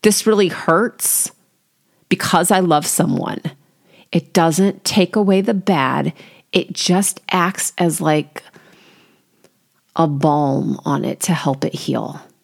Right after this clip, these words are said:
Are you with me? So I want you to understand that I'm not coming at this from a perspective of everything is sunshine all the time. It's not. It's not.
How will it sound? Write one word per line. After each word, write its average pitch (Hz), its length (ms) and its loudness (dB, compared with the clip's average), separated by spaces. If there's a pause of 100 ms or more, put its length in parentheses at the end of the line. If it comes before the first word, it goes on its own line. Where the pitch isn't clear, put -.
(1160)
Are 220 60 -4
you 175 160 0
with 175 220 -4
me? 254 300 -2 (1400)
So - 160 -4
I 185 60 4
want 185 160 0
you 185 80 2
to 277 80 4
understand 214 580 2
that 147 120 0
I'm 165 140 4
not 202 160 0
coming 208 460 2 (140)
at 180 240 0
this 160 280 0
from 165 200 0
a 156 60 0
perspective 160 540 -2
of 156 100 -2
everything 165 360 0
is 165 100 2
sunshine 151 540 0
all 143 160 -2
the 139 100 -4
time. - 440 -8
It's - 180 -8
not. 214 320 -2 (260)
It's - 160 -6
not. - 360 -4